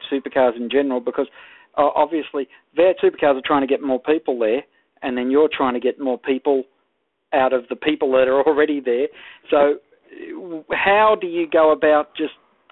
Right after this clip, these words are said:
making your point of difference? I-, ignoring the fact of, uh, Jack Daniel's Racing, let's talk Kelly Racing,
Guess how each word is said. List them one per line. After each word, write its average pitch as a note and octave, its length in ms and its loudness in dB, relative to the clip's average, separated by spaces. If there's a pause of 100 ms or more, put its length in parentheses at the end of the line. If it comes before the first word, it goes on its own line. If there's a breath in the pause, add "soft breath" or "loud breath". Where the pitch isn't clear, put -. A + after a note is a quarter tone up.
(120)
making F3 420 0
your D3 100 2
point C#3+ 300 -2
of A#2 80 -12
difference? C3+ 340 -6 (1160)
I-, F3 160 4
ignoring G3+ 480 2
the F3+ 140 -4
fact E3+ 240 0
of, D#3 160 2 (320)
uh, C#3 320 4
Jack C#3+ 180 0
Daniel's C3+ 280 -2
Racing, C#3 380 0
let's C#3+ 200 -6
talk C#3 220 -2
Kelly B2+ 180 0
Racing, A2+ 380 -6